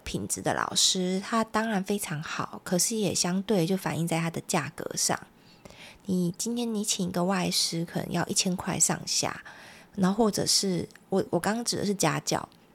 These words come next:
那假如是线上课的话，你可能一堂课可能要将近八百块上下。那你想想看，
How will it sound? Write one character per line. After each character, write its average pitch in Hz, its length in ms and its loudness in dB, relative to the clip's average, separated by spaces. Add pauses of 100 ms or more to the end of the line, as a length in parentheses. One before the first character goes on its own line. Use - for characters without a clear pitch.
(600)
那 262 120 10
假 - 160 4
如 170 40 -2
是 220 140 2
线 220 260 4
上 196 220 2
课 185 180 0
的 - 140 0
话， 190 300 2
你 180 100 0
可 196 100 0
能 170 140 -2
一 233 100 -4
堂 170 280 -4
课 - 280 2
可 - 140 -6
能 - 100 -6
要 165 140 0
将 170 240 0
近 160 220 0
八 214 160 0
百 - 160 -4
块 - 180 -2
上 - 240 0
下。 - 260 2 (840)
那 254 120 0
你 202 140 2
想 185 180 0
想 180 220 -2
看， - 200 -2